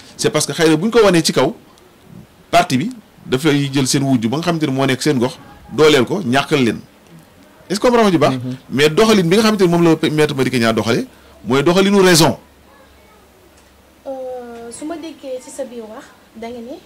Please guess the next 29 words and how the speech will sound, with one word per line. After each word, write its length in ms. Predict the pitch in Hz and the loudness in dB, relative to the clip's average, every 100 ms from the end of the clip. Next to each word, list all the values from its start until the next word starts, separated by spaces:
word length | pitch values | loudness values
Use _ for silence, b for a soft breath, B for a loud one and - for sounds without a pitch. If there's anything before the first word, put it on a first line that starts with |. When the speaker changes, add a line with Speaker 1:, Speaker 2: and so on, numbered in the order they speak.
| _ _ | _ _
Speaker 3:
comme 160 | 262 262 | -12 -12
yéen 240 | 254 269 320 | -10 -10 -10
da 60 | 269 | -10
ngeen 160 | 294 | -10
a, 40 | 285 240 - | -12 -16 -16
da 60 | 247 | -12
ngeen 140 | 302 | -10
a 40 | 302 | -8
nekk 200 | 277 277 | -10 -12
candidat 480 | 269 247 240 220 240 311 B B - | -16 -18 -18 -18 -20 -20 B B -12
bëgg 200 | 254 277 | -10 -8
yore 260 | 311 285 247 | -10 -8 -10
réew 160 | 233 196 | -12 -16
mi 80 | 185 _ _ - _ _ _ b b - 262 | -20 _ _ -20 _ _ _ b b -18 -12
mais 140 | 330 | -10
yéen 160 | 381 - | -10 -10
est-ce 140 | 453 - | -12 -12
que 120 | 381 | -12
bu 80 | 349 | -10
ñu 80 | |
leen 160 | 339 311 | -10 -10
joxee 320 | 302 294 285 | -12 -8 -6
réew 180 | 277 247 208 - _ _ | -4 -6 -8 -20 _ _
mi 40 | 240 | -18
li 60 | |
fi 80 | 320 | -12
Macky 240 | 311 302 | -12 -12
Sall 300 | 294 262 240 | -14 -14 -12
def 100 | 226 | -16